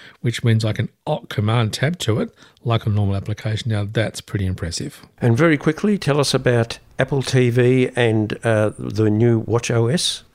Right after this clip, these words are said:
Speaker 1: I sort of bundled Apple T V and audio into one thing. Now, the big thing about that was, besides the audio, was that you will be able to use your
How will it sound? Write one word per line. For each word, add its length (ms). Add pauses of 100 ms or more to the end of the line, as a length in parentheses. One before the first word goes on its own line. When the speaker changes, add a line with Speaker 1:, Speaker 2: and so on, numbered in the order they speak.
Speaker 1:
I 80
sort 160
of 120
bundled 420
Apple 200
T 180
V 200
and 100
audio 500
into 240
one 200
thing. 160
Now, 80
the 80
big 240
thing 160
about 260
that 220
was, 200
besides 400
the 140
audio, 460
was 220
that 160
you 180
will 80
be 160
able 180
to 80
use 380
your 260